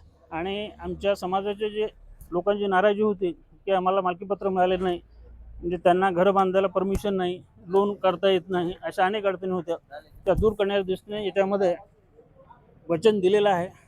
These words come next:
आणि हे निश्चितच स्वागतार्ह आहे. आणि म्हणून या प्रसंगी या वचननामा पूर्तता निमित्तानं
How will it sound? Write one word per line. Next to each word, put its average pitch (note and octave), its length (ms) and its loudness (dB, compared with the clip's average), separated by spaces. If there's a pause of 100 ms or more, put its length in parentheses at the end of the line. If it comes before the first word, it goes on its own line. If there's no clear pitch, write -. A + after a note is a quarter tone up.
आणि G3+ 500 -6
हे F#3+ 100 -2
निश्चितच G3+ 440 -4
स्वागतार्ह F3+ 500 4
आहे. E3 140 2 (500)
आणि D#3+ 120 -2
म्हणून G#3 280 0 (240)
या F#3 120 4
प्रसंगी G3+ 540 -4 (1080)
या F#3 360 4 (3000)
वचननामा G3+ 540 2 (220)
पूर्तता F#3+ 400 2
निमित्तानं G3 720 -2